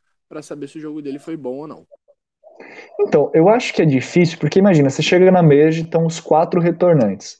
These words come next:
Speaker 2: A galera vai começar a pensar, "Cara, a gente chegou na merge, a fase tribal acabou. A gente tem que começar a eliminar os retornantes." O Ardog vai falar, "Não, a Kelly eu quero manter."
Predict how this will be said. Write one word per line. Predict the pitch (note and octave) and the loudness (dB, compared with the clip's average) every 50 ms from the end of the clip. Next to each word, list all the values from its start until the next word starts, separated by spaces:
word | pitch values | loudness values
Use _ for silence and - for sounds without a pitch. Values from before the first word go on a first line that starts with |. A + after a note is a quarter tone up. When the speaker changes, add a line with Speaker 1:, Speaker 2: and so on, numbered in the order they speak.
| _ _ _ _ _ _ _ - | _ _ _ _ _ _ _ -2
Speaker 2:
A | A#2 B2+ | -2 0
galera | B2+ C#3 C#3 C#3+ D3 D3+ D#3 | 2 2 4 4 4 4 4
vai | D#3+ D#3 | 2 0
começar | D#3+ D#3+ D3+ - | -2 -4 -6 -6
a | D3 | -4
pensar, | - E3 E3 - - | -4 -4 -4 -6 -6
"Cara, | - F3+ D#3+ D3+ C#3+ | -4 -2 0 0 0
a | C3 | -2
gente | C3+ D3 - - | -4 -6 -6 -4
chegou | E3 D3 D3 D3 | 0 2 2 4
na | D#3 E3 | 4 2
merge, | F3+ E3+ D#3 D3 D3+ C3+ C#3 | 2 2 2 2 2 2 0
a | B2+ | 0
fase | - C#3+ C3 B2+ C3 | 0 0 0 0 0
tribal | - D3+ D3+ C#3+ C3+ C3 | 0 0 0 2 2 0
acabou. | C3 - D#3 D#3 E3+ E3 D#3+ D3 C#3+ C#3+ - _ _ _ _ - | -2 -2 -2 -2 0 2 2 2 2 0 -4 _ _ _ _ -12
A | A#2 | -12
gente | A2+ - | -8 -6
tem | - C3 | -6 -4
que | - | -2
começar | D#3 D3 D#3+ E3 E3 - - - - - E3 D3+ D#3 D#3+ E3+ F3+ | 0 2 2 2 0 -2 -6 -12 -6 -2 0 2 2 4 4 4
a | F#3 | 4
eliminar | F#3+ F#3 F#3 F#3 F3+ F3 F3 E3+ | 2 2 0 0 0 2 2 2
os | F3+ E3 D#3+ | 2 2 0
retornantes." | F3 D#3+ G3 G#3 G3+ D#3 A#2+ F#2 E2 - - - _ _ _ _ _ _ | -2 0 2 2 4 2 2 0 -4 -8 -16 -20 _ _ _ _ _ _
O | - D3 | 2 2
Ardog | D3+ D#3 D3+ D#3 D#3 E3 F3 F3 E3 | 4 4 4 4 4 4 2 2 0
vai | D#3 D#3+ D#3+ D#3+ | 0 0 0 0
falar, | - G3+ G3 F#3+ | 2 2 2 2
"Não, | F#3+ E3 B2+ A2+ | 4 2 2 0
a | A2+ | -2
Kelly | - - - C3+ C3+ C#3+ D3+ E3 E3 | -4 -2 2 4 4 6 6 4 4
eu | E3+ E3 | 2 2
quero | F3+ E3+ D#3+ E3+ | 2 2 2 2
manter." | F3 F#3+ A3+ - F3+ C#3 G#2+ - | 2 0 0 0 2 2 2 0